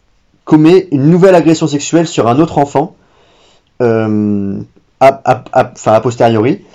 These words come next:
ben ça, ça fait re-, enfin, ça décale la prescription.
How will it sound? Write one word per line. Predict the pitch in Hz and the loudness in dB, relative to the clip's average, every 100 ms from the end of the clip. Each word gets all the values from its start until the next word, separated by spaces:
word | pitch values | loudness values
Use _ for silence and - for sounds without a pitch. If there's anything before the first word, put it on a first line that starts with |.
| - _ - | -20 _ -2
ben | 123 | -2
ça, | 120 143 - | 2 0 0
ça | - 123 | -2 -2
fait | 120 _ - 151 156 | -2 _ 0 4 4
re-, | 107 107 113 147 185 165 156 139 127 113 | 2 -8 0 4 4 6 4 2 -2 -4
enfin, | - | -6
ça | 117 | -4
décale | 117 165 170 180 | 0 0 2 2
la | 156 | 2
prescription. | 143 143 - 127 104 | 0 -6 -6 -10 -10